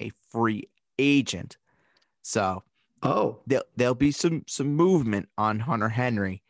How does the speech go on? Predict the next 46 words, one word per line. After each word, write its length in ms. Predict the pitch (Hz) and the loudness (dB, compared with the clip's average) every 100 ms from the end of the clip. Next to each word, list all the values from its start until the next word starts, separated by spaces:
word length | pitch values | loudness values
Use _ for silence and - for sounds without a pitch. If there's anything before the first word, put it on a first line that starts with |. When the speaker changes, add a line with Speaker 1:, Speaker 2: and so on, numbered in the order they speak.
| _ _ _ - | _ _ _ -10
Speaker 1:
um, 420 | 95 92 87 90 | -6 -6 -6 -8
when 200 | 95 92 | -6 -6
we, 400 | 95 92 92 95 | -6 -6 -6 -8
uh, 220 | 92 90 92 _ _ _ _ _ | -8 -10 -12 _ _ _ _ _
when 140 | 110 | -2
we 80 | 107 | 0
get 160 | 107 - | 0 -2
an 60 | |
idea 340 | 101 101 101 98 | -4 -4 -2 -4
of 80 | 95 | -2
where 220 | 101 101 | -4 -4
he 240 | 110 104 | -6 -4
is 160 | 98 98 | -4 -4
going 300 | - 98 95 | -4 -6 -6
to 80 | 90 | -10
go. 240 | - 98 98 | -6 -4 -2
And 220 | 98 101 | -4 -2
no, 220 | 104 107 | 0 0
Adam, 320 | 95 101 85 | 0 -2 -4
I 60 | 87 | -8
do 120 | 98 | -8
not 200 | 101 101 | -8 -8
have 160 | 107 95 | -8 -8
the 140 | 101 | -8
inside 340 | 98 110 98 95 | -8 -8 -8 -8
track 460 | - 98 92 - - | -4 -2 -2 -8 -14
as 180 | 101 - | -14 -12
to 120 | 101 | -10
where 220 | 98 101 | -6 -6
Hunter 300 | 101 107 98 | -6 -6 -8
Henry 300 | 95 95 98 | -10 -10 -12
is 100 | 95 | -12
going 300 | - 92 98 | -10 -10 -10
to 100 | - | -12
sign. 320 | - - - - _ _ _ _ _ _ _ _ _ _ _ _ | -10 -8 -10 -14 _ _ _ _ _ _ _ _ _ _ _ _
I'll 140 | 104 104 | -2 -2
Speaker 2:
Is 40 | |
Speaker 1:
have 80 | 113 | -2
Speaker 2:
it 40 | 107 | -6
Speaker 1:
to 60 | |
con-, 280 | 110 113 104 - | -4 -2 -2 -2
I'll 140 | 113 | -2
have 140 | 120 | -2
to 80 | 117 | -6
contact 500 | - 110 101 151 143 | -4 -4 -4 -6 -10
Hunter. 260 | - - | -10 -12